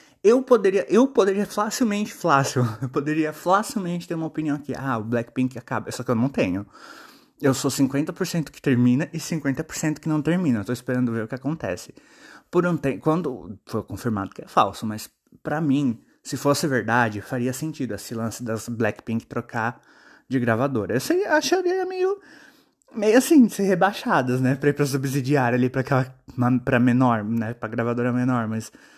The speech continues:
faria sentido, porque elas estariam mais perto do produtor delas, né? Só que até a So-, a Jeon Somi sofre do mesmo problema das Blackpink de não ter comeback confirmado, e mesmo sendo da gravadora do Ted, então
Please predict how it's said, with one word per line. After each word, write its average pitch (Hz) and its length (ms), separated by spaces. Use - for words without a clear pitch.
faria 160 260
sentido, 170 420
porque - 140
elas 131 140
estariam 139 240
mais 143 240
perto 131 300
do 139 100
produtor 135 720
delas, 120 640
né? 110 220
Só 196 200
que - 320
até 233 320
a 226 240
So-, - 320
a 143 340
Jeon 135 260
Somi 143 360
sofre 135 320
do 131 60
mesmo 131 260
problema 127 380
das 117 340
Blackpink 127 600
de 117 80
não 123 140
ter 123 240
comeback 117 360
confirmado, 131 580
e 165 140
mesmo 165 320
sendo 151 240
da 135 100
gravadora 123 520
do 117 120
Ted, 131 340
então 127 340